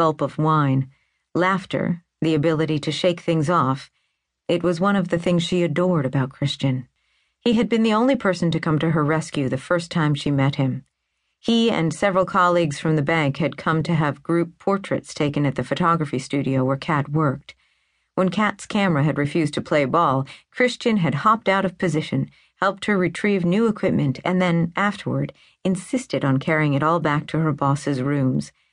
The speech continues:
The fact that he had asked her out for a drink that very evening had seemed like a foregone conclusion after half an hour spent flirting among the tripods.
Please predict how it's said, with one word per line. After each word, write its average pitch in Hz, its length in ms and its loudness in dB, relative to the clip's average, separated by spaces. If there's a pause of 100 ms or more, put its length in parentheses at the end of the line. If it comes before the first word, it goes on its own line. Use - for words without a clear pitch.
(500)
The 160 100 2
fact 214 340 -2
that 180 160 2
he 175 160 0
had 165 140 2
asked 156 260 -2
her 165 80 0
out 143 180 -2
for 147 160 0
a 135 80 0
drink 175 300 0
that 139 180 -2
very 165 280 0
evening 175 460 2
had 143 220 0
seemed 196 460 0
like 156 240 0
a 165 60 -2
foregone 165 520 2
conclusion 143 640 0
after 139 500 0
half 156 300 -2
an 151 60 0
hour 143 220 0
spent - 440 -4
flirting 170 460 -2
among 139 280 2
the 135 80 0
tripods. - 800 -4